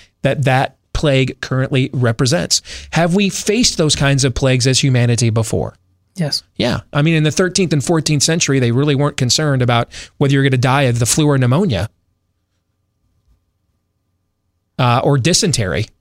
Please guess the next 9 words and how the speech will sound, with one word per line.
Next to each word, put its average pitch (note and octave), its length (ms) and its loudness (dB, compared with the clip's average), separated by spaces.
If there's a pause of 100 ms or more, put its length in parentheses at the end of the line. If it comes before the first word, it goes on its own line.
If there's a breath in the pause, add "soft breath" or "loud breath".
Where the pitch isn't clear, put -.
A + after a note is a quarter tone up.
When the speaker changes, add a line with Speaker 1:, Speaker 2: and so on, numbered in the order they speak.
Speaker 1:
or D3+ 120 2
childbirth. C#3 840 -2 (220)
Why? C3+ 340 2 (420)
Because C#3+ 160 0
they C#3 80 2
had C3 100 0
the A#2 60 0
Black A2+ 280 -2
Plague. F2+ 340 -6